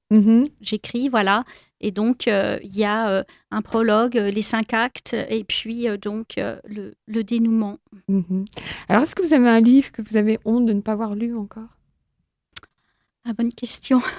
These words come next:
Speaker 2: <laughs> Euh, là, j'ai pas la réponse qui
Speaker 1: Vous
Speaker 2: me
Speaker 1: n'avez pas
Speaker 2: vient.
Speaker 1: la réponse ?
Speaker 2: Pardon.
Speaker 1: Oh, non, mais, et, et votre livre préféré de tous les temps ?
Speaker 2: Mon livre, euh, ah oui, alors moi, j'aime, euh, la,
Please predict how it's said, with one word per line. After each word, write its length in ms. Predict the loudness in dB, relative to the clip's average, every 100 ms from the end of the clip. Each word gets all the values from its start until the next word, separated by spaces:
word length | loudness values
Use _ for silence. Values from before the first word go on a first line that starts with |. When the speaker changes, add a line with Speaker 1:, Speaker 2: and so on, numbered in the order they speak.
| -2
Speaker 2:
<laughs> 100 | -2 0 -2 -4 -20 -20 -20 _ _ -16
Euh, 380 | -12 -12 -12 -14 -16 _ _ _ _ _ _ _ _ _ -18
là, 60 | -12
j'ai 160 | -10 -8
pas 100 | -8
la 100 | -4
réponse 440 | -4 -4 -4 -6 -4
qui 80 | 6
Speaker 1:
Vous 60 |
Speaker 2:
me 60 | 6
Speaker 1:
n'avez 120 | 6
pas 60 | 0
Speaker 2:
vient. 100 | 0
Speaker 1:
la 40 | -2
réponse ? 340 | -6 -8 -6
Speaker 2:
Pardon. 340 | -4 -4 -6 -10 _ -4
Speaker 1:
Oh, 160 | -4 2
non, 80 | 6 6 4
mais, 180 | -2 -6 -14 2
et, 260 | 4 4 4
et 80 | 4
votre 240 | 4 4
livre 220 | 4 4
préféré 480 | 0 -4 -2 -2 -2
de 100 | -2
tous 140 | -6 -8
les 100 | -10
temps ? 140 | -14 _ _ -18 -16 -16 -18 _
Speaker 2:
Mon 160 | -2 0
livre, 440 | 0 0 -2 -2 -2
euh, 380 | 0 2 0 -2 -8 -16 -12
ah 140 | -4 -2
oui, 100 | 0
alors 180 | -2 0
moi, 200 | 0 2
j'aime, 420 | 2 4 4 4
euh, 420 | 2 0 -2 -6 -12 -20 _ _ -8
la, 320 | -4 -2 -4